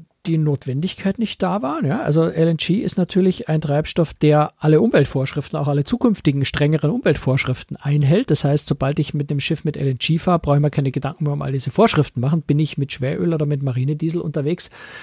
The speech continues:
äh, oder hab nur diese Möglichkeit, muss ich mir in Zukunft, was die Umweltvorschriften angeht, ernsthaft den Kopf zerbrechen und gucken, wie halte ich eigentlich die Grenzwerte ein. Ähm, sprich mit Scrubbern oder tatsächlich mit noch teurerem Treibstoff, der noch schwefelreduzierter ist, der aber in der Anschau-, im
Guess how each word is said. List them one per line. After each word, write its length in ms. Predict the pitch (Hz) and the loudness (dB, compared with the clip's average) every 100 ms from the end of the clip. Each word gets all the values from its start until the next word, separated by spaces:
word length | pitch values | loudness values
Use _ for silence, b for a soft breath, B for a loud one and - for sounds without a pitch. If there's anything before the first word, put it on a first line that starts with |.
| B B | B B
äh, 200 | 180 156 | 0 2
oder 460 | 156 139 131 131 143 | 2 2 2 0 0
hab 140 | - | 4
nur 160 | 143 143 | 4 6
diese 260 | 139 143 | 4 4
Möglichkeit, 580 | 127 139 170 - 170 175 | 4 4 0 2 2 4
muss 160 | 156 160 | 2 2
ich 140 | 151 | 2
mir 100 | 151 | 0
in 80 | 147 | -2
Zukunft, 420 | 143 165 165 - | -2 0 -2 0
was 140 | 147 | -2
die 80 | - | 0
Umweltvorschriften 760 | 123 160 151 156 - 151 - 151 | -2 -2 0 0 0 -4 -4 -2
angeht, 440 | 147 151 151 - - | -2 0 0 -2 -4
ernsthaft 460 | 147 151 - - | -2 0 0 0
den 120 | 139 | -2
Kopf 180 | 131 - | -2 -6
zerbrechen 460 | - 147 156 160 185 | -4 -2 -2 -2 -2
und 100 | 147 | -4
gucken, 300 | 165 165 135 | -4 -2 2
wie 120 | 131 | 2
halte 200 | 131 143 | 2 -2
ich 100 | - | -4
eigentlich 220 | 131 139 | -4 -4
die 80 | 139 | -2
Grenzwerte 580 | 160 208 - 123 117 123 | 2 2 4 0 0 -2
ein. 220 | 127 175 B B B B | -2 -2 B B B B
Ähm, 280 | - 135 139 | 0 2 2
sprich 400 | - - 135 - | 2 2 2 0
mit 160 | 143 131 | 0 0
Scrubbern 500 | - 120 170 185 180 | 0 0 4 4 4
oder 260 | - 143 | 2 2
tatsächlich 460 | 139 131 - 160 139 | 2 2 4 4 4
mit 140 | 127 | 4
noch 180 | 127 143 | 4 2
teurerem 520 | - 170 175 170 165 | 2 4 4 2 -2
Treibstoff, 520 | - 147 156 - 175 - | -2 -2 -2 -2 -2 -2
der 140 | 139 | -2
noch 140 | 143 | -2
schwefelreduzierter 920 | - 151 156 156 151 156 - 165 160 160 | 0 0 2 2 2 2 2 2 2 0
ist, 220 | 170 - B B B - | 0 -2 B B B 0
der 120 | 139 | 0
aber 160 | 135 131 | 2 0
in 60 | |
der 120 | 123 | 0
Anschau-, 200 | 131 139 | -2 -2
im 380 | 151 135 127 123 | 0 0 -2 -6